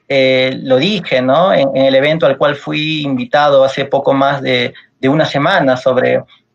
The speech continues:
la producción historiográfica en el Cusco, ¿no? Y es que, en primer lugar,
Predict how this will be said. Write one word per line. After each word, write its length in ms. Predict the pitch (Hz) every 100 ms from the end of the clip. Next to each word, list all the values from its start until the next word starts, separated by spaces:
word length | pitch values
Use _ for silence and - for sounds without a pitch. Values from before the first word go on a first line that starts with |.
| _
la 280 | 131 131 123
producción 440 | 131 123 - 147
historiográfica 720 | 135 139 123 123 123 127 -
en 60 | 123
el 120 | 117
Cusco, 320 | - - -
¿no? 260 | - - 190 _ - _ _ _
Y 100 | -
es 140 | 185 185
que, 240 | - 196
en 120 | 190 175
primer 320 | 160 175 185
lugar, 440 | 170 175 175 -